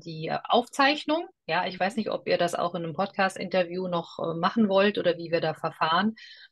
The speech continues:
Speaker 1: Und, ähm, wird dann auch noch schauen, ob Kommentare sind. Also meistens kommentieren die nicht so viel, weil die Geschäftsführer und Führungskräfte, die bei mir in der Community sind, die, äh, wollen sich nicht outen, ne?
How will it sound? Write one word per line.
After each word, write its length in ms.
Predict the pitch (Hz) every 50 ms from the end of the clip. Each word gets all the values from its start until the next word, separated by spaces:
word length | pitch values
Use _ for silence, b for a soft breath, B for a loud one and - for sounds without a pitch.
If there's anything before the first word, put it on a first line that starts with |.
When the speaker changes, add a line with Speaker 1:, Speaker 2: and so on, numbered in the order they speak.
| _ _ _
Speaker 1:
Und, 560 | - 175 175 175 175 175 175 165 - - - -
ähm, 360 | 170 170 165 170 170 170 165
wird 160 | 156 185 190 -
dann 140 | 196 190
auch 140 | - 175 180
noch 160 | 185 180 175
schauen, 280 | - - 180 180 196 196
ob 180 | - 170 - _
Kommentare 640 | - 185 165 170 165 - - 165 165 185 196 214 190
sind. 220 | 214 214 214 202 -
Also 180 | 170 165 165
meistens 520 | 165 156 160 185 - - 196 170 - - b b b b b b b _ _ _ _ _ _ _
kommentieren 600 | - 196 185 185 180 170 - - 220 247 233 208
die 120 | 175 170
nicht 200 | 165 170 175 -
so 160 | - 185 180
viel, 320 | 170 - - 190 214 220 175
weil 280 | 170 165 165 170 170
die 180 | 156 160 160 156
Geschäftsführer 720 | 156 160 143 - 180 180 - - - - 185 180 180 175 165
und 120 | 165 165
Führungskräfte, 640 | - 180 180 180 180 175 - - 175 175 175 - - 151
die 120 | 160 160
bei 160 | 156 156 156
mir 260 | 160 160 160 165 165 160
in 60 | 156
der 80 | 160 156
Community 480 | - 170 170 170 175 180 180 170 175 -
sind, 200 | - 180 175 165
die, 140 | 165 147 -
äh, 160 | - 151 151 -
wollen 260 | 156 156 165 175 175
sich 180 | 165 165 143 165
nicht 240 | 160 151 143 - -
outen, 360 | 156 165 175 - 151 143 147 -
ne? 220 | 147 156 175 185